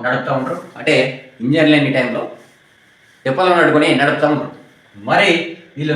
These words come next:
నడిపేటప్పుడు వీళ్ళ వెనకాల కొంతమంది నిలబడి కొరడాతోటి కొడుతూ ఉంటారు. ఓకే, మనం పా-, పాత సినిమాలో చూసినాం, త్రీ హండ్రెడ్ యోధులు సినిమాలో ఉంటుంది. అంటే వాళ్ళు కొడుతూ ఉంటే వీళ్ళు నడుపుతారు. వీళ్ళందరూ కూడా వీళ్ళకు బానిసలు, వీళ్ళు ఏ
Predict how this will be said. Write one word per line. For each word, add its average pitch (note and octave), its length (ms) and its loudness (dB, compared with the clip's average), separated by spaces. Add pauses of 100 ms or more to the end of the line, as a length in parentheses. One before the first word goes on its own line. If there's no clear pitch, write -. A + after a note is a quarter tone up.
నడిపేటప్పుడు - 560 2 (120)
వీళ్ళ C#3 160 0 (100)
వెనకాల E3+ 340 2 (100)
కొంతమంది C#3 460 -2
నిలబడి C#3+ 400 -2 (600)
కొరడాతోటి D#3+ 640 2 (800)
కొడుతూ B2+ 300 0
ఉంటారు. G2 220 -4 (880)
ఓకే, C3+ 180 -6
మనం B2+ 120 -2 (340)
పా-, B2 200 0
పాత B2 180 0
సినిమాలో B2+ 280 -2
చూసినాం, A2+ 200 -4 (300)
త్రీ C3+ 160 -4
హండ్రెడ్ C#3+ 280 2
యోధులు B2+ 240 0 (100)
సినిమాలో B2 300 -2 (600)
ఉంటుంది. B2+ 220 -4 (580)
అంటే D#3 120 -2 (120)
వాళ్ళు D3 160 2 (100)
కొడుతూ D#3+ 300 2
ఉంటే F3 180 0
వీళ్ళు D#3 240 2
నడుపుతారు. - 340 -4
వీళ్ళందరూ G3 420 2 (100)
కూడా F#3 140 4 (140)
వీళ్ళకు D3 260 0 (100)
బానిసలు, B2+ 440 2
వీళ్ళు A2 160 -6 (120)
ఏ D#3+ 40 4